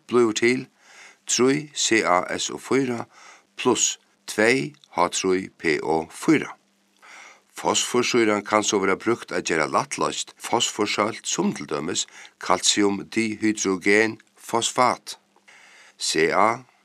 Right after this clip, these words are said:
og i parentes H tvey P O fýra, parentes endar tvey. Verksmiðjurnar gera tøv við ymsum N, P og K innihald. Loysingarnar við tøvum vera sprand í eina heita trumlu sum melur.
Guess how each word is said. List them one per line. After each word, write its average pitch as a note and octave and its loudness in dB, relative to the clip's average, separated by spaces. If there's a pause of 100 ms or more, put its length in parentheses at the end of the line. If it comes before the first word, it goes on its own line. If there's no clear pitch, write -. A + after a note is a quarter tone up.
og F2 -8
i D#2+ -2
parentes D#2+ -2
H D#2+ 0 (100)
tvey F2+ -2
P E2 -4
O D2 -4
fýra, G#2 -2
parentes D#2+ -2
endar C2+ -8 (160)
tvey. - -8 (1300)
Verksmiðjurnar G#2 2
gera G#2 4
tøv G#2+ 2
við F#2 -2
ymsum F2+ -2
N, F2+ -4 (160)
P F#2 0 (160)
og - -8
K F#2 2
innihald. C#2+ -10 (720)
Loysingarnar F#2 0
við E2+ -4
tøvum F2+ -2
vera E2+ 0
sprand F2+ -2
í E2 -6
eina D#2 -4
heita G#2 -2
trumlu F#2 -2
sum A2 -2
melur. A#2+ -2